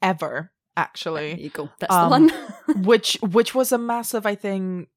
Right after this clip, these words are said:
Speaker 1: you know, w-, I wanted to talk a little bit about the, um, we'll talk about the landscape of horror in a minute, but I wanted to mention as well the, the fact that it is, it not only because of Pennywise and the cultural impact of that,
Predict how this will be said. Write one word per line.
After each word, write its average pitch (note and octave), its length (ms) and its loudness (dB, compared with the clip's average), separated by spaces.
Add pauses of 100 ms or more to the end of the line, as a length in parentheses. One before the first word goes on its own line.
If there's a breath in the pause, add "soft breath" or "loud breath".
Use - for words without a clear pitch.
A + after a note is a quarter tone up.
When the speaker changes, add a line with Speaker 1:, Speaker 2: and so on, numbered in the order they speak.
Speaker 1:
you G#3 140 -4
know, F#3 420 -2
w-, F#3 240 -10
I G3 60 2
wanted G3+ 380 -2
to - 60 -14
talk F#3+ 200 -8
a G3 40 -4
little F3+ 200 -2
bit E3+ 120 -4
about E3 280 -6
the, D#3 500 -4
um, D3+ 460 -8
we'll F#3 140 -2
talk G#3+ 160 -2
about G3+ 180 -4
the F#3+ 80 2
landscape F#3 380 -6
of E3+ 100 -12
horror F3 240 -2
in D#3 80 -8
a D#3 40 -8
minute, F3+ 400 -4
but D#3+ 220 -2 (800 loud breath)
I F#3 60 -2
wanted G3 320 -4
to F#3 80 -14
mention F#3 260 -8
as F3 140 -8
well E3+ 160 -4
the, D#3+ 280 -8 (420)
the F3 160 -12
fact D#3+ 300 -10
that E3 200 -6 (540)
it F#3 120 -4
is, - 460 -6 (600)
it F#3 160 -6
not A3+ 220 -4
only B3+ 160 -8
because G#3 320 -8
of F#3 100 -12
Pennywise D#3+ 800 -6
and E3 360 -8
the F3+ 140 -6
cultural A#3 400 -4
impact F3+ 500 -4
of E3+ 220 -6
that, D#3+ 320 0